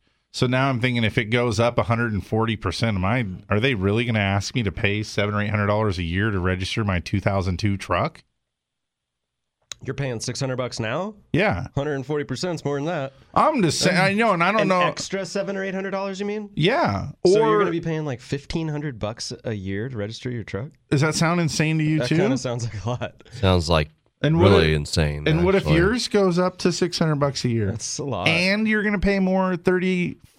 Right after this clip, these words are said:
Speaker 1: forty-two percent more in, in gas tax. We were talking about this in the office the other day. This is the kind of geeks that were around, um, during the week, but, um,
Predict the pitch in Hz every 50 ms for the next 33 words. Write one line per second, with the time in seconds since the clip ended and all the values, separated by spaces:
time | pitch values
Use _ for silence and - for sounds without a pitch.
0 | _ - 190 190 185 185 190 185 165 - - 196 190 170 160 180 165 - 185 170
1 | - 156 151 156 165 170 170 160 147 139 131 - - - 143 143 143 143 139 127
2 | 110 135 139 170 220 - - - 135 - 82 - - _ - - - - - _
3 | _ _ _ _ _ _ _ _ _ _ _ _ _ _ - - - - - -
4 | 147 156 156 156 151 - 170 156 151 - 160 151 156 151 147 147 127 - 139 123
5 | 117 113 110 117 131 135 - 123 - - 110 101 95 95 95 95 95 104 104 101
6 | 104 101 95 - 120 101 90 85 85 82 92 95 104 107 - - - - 104 98
7 | 101 95 92 92 92 95 98 98 101 98 98 92 92 - - _ _ _ _ _
8 | _ _ _ - - 95 92 90 87 87 82 82 80 - - - 104 104 101 95
9 | 90 82 87 107 117 101 85 - - - - 95 85 87 87 - - 107 87 85
10 | 85 82 80 82 82 82 80